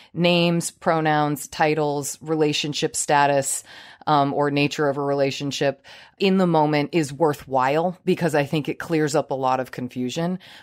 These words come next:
But not everybody feels that way. Not everybody feels that way. Not everyone wants to do it in the moment. So I think a lot of it has to do with what young, but not that young, would,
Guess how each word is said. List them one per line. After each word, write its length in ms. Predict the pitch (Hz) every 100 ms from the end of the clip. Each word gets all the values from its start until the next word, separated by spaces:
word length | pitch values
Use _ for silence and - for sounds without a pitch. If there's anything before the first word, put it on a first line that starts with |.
| _
But 100 | 277
not 180 | 320 415
everybody 460 | 453 440 440 392 415
feels 380 | - 480 554 -
that 220 | 226 -
way. 260 | - - _ _ _ -
Not 200 | 320 480 508
everybody 440 | 508 508 508 508
feels 300 | 494 480 480 403
that 160 | 262
way. 100 | 175
Not 220 | 196 262
everyone 340 | 370 381 392 381
wants 280 | 392 381 -
to 100 | 381
do 160 | 381
it 80 | 381
in 100 | 381
the 80 | 370
moment. 400 | 403 311 - - - - - -
So 340 | - 269 240 214
I 100 | 226
think 220 | 233 294 320
a 40 |
lot 280 | 262 214 240
of 80 | 240
it 80 |
has 260 | - 185 -
to 100 | 180
do 280 | 160 190 185
with 260 | 156 156
what 320 | 156 175 190 -
young, 500 | 170 170 160 160 156
but 200 | 165 -
not 240 | 156 -
that 260 | 156 147 -
young, 420 | 156 139 135 139
would, 340 | 156 156 131